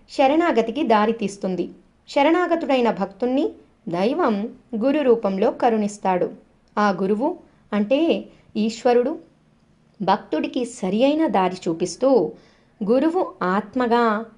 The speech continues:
నీలోనే ఉన్నాడు" అని బోధిస్తాడు. ఇది మనస్సును క్రమేపీ అంతర్ముఖం చేసి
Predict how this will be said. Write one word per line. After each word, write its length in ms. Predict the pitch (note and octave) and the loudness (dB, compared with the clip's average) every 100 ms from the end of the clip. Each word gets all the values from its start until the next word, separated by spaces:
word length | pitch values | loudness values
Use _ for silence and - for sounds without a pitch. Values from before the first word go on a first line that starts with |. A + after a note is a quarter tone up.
| _ | _
నీలోనే 500 | A#3+ B3 C4+ C4 B3 | 0 2 4 2 2
ఉన్నాడు" 640 | A#3+ G#3 G3+ G3 F#3 B3+ - - - | 2 2 0 0 2 0 0 -6 -2
అని 160 | B3+ | 0
బోధిస్తాడు. 720 | C#4+ G3 D#3+ - - E3+ D#3 - - _ _ _ - | 2 2 0 -4 -2 -2 -2 -6 -16 _ _ _ -6
ఇది 420 | F3+ F3 G3 C#4 - - _ - | -2 0 0 -4 -10 -20 _ -2
మనస్సును 560 | B3+ C4+ D#4+ - B3+ | 2 2 0 -2 -2
క్రమేపీ 760 | A#3 A3+ A3 A3+ A3 G#3+ B3+ C#4 - | 0 0 2 2 2 0 -2 -2 -4
అంతర్ముఖం 680 | G3 F#3+ A3 G#3 F3+ F#3 F3+ F3+ | -4 -2 0 0 0 -2 -2 0
చేసి 260 | F3+ C4 | 0 0